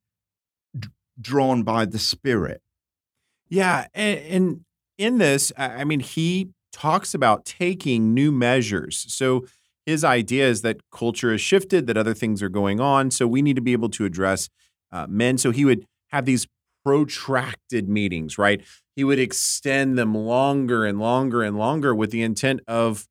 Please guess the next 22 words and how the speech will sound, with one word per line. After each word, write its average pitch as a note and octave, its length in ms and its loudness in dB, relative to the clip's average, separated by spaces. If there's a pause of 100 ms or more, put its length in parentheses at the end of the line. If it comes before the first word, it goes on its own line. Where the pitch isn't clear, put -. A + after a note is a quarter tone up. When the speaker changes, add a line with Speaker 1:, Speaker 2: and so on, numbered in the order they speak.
Speaker 2:
and C3+ 140 -4
he D3+ 80 0
writes D#3 280 -2
about A2+ 200 2
this, A#2 140 -2
with A#2 100 -2
the A#2+ 80 0
intent C#3+ 280 0
of F#2 180 -2
breaking C3 440 -2
down C#3 440 0 (300)
men A#2 180 2
and D3+ 160 2
women's D3 460 2
resistance B2+ 480 4
to F#3+ 60 4
the G#3+ 80 4 (220)
Speaker 1:
Resistance. - 40 0
Speaker 2:
gospel. G#3 600 0
Speaker 1:
And B3 120 0
of C4 100 2
course, A3+ 480 0